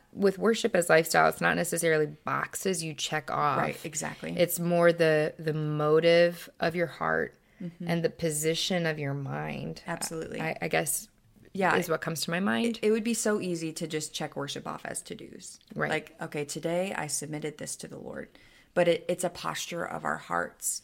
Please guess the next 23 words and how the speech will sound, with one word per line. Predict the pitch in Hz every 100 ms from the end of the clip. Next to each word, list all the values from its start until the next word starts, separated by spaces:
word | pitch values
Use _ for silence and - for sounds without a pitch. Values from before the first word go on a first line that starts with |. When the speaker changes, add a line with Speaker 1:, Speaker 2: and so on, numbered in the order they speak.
| _ 165
Speaker 1:
Mm. | 160 156
Speaker 2:
Um, | 165 156 147 147 - _ -
you | 185 175
know, | 151 151 - -
one | 170 175 196
of | 196
the | 170
greatest | 160 156 165 160 - -
battles | 151 156 156 151 151 -
humanity | 175 156 151 156 156 156
f-, | - -
will | 156 151
face | - 156 160 - - 165
is | 156 156
the | 175
war | 165 143 151
for | - 170
our | - 151
worship. | 147 - - 69 - _ - -
Speaker 1:
Ooh. | 185 175 165 156
Speaker 2:
See, | - 185 170
'cause | 170 170 160 - -
at, | 185